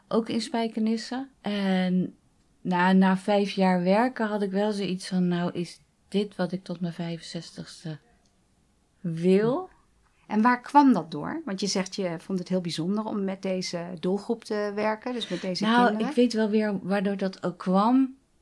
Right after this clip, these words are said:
Speaker 1: Er was, en ja, dat is gewoon dan, het bloed kruipt dan toch waar het niet gaan kan.
Speaker 2: Ja.
Speaker 1: Op mijn, op dat ene kinderdagverblijf, eh, werkte een muziektherapeute.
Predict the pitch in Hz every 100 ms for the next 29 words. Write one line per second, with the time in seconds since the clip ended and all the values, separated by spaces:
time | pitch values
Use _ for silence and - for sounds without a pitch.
0 | _ _ _ _ _ _ _ 180 202 202
1 | 190 - - - - 180 - 165 151 165
2 | 170 - 185 185 180 175 175 170 175 -
3 | 185 190 - - 180 175 - 190 190 269
4 | 262 185 180 185 170 - 196 220 220 220
5 | 240 254 214 226 233 - - - _ _
6 | _ _ _ - 202 196 185 185 185 190
7 | 190 220 254 262 254 247 226 233 - 220
8 | 214 214 214 214 - 196 190 185 185 180
9 | - 190 196 - 175 170 175 220 - 240
10 | 226 233 226 226 240 269